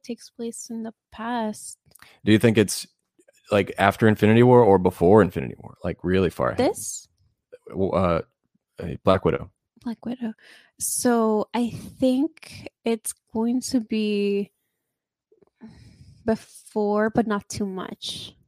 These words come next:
Speaker 2: Before what?
Speaker 1: Before Infinity War.
Speaker 2: Oh, okay.
Speaker 1: Or in between Infinity War and Endgame.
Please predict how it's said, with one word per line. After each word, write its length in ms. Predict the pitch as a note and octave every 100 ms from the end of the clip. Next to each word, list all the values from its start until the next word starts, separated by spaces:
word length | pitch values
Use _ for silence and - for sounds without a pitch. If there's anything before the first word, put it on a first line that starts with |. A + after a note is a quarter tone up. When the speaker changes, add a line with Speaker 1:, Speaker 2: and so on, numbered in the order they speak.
| _
Speaker 2:
Before 280 | G2 - E2
what? 160 | - - _ _ _ _ -
Speaker 1:
Before 600 | A3 - G#3 G3 G3 G#3
Infinity 840 | G#3+ A3 G3 _ - G#3+ G#3 - -
War. 400 | - G1+ - A3+ _ _ _ _ -
Speaker 2:
Oh, 80 | F2+
okay. 180 | D#2 - - _ - _
Speaker 1:
Or 240 | C4 B3 A#3
in 200 | C4 B3
between 360 | A#3+ - A#3+
Infinity 320 | A#3 A#3 A3+ G#3+
War 200 | G3+ G3
and 120 | F#3+
Endgame. 540 | G3 G3 - G#3 A3